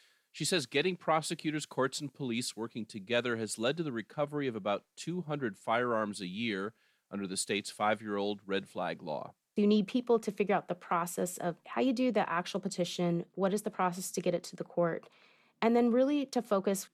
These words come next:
Speaker 2: legal advisors or prosecutors that can guide on the enforcement part too.
Speaker 1: There is, of course, a fear that red flags might be abused, that, say, a vengeful ex-spouse might lie to get someone's gun taken away.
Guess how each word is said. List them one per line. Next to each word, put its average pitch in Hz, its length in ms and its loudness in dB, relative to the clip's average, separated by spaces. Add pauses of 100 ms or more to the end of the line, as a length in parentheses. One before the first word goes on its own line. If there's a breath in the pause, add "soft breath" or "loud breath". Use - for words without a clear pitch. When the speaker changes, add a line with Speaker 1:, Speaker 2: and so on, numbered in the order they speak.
(120)
Speaker 2:
legal 214 260 4
advisors 202 640 2
or 175 100 -2
prosecutors 180 760 0
that - 160 -6
can 170 280 -2
guide 165 500 2
on 165 140 0
the 160 100 0
enforcement - 580 -2
part - 300 -8
too. - 320 -4 (320)
Speaker 1:
There 202 100 4
is, 254 100 0
of 202 120 -2
course, 156 420 2
a 127 60 -10
fear 135 480 0
that 113 160 -4
red 123 200 0
flags 110 440 0
might 107 200 -4
be 107 120 -4
abused, 98 680 -6 (120)
that, 110 140 -4
say, 113 280 2
a 98 80 -2
vengeful 120 560 -2
ex-spouse 110 760 0
might 98 280 -6
lie 113 380 2
to 104 140 -12
get 92 200 -8
someone's 95 400 -6
gun 113 260 -2
taken 95 320 -8
away. 65 360 -12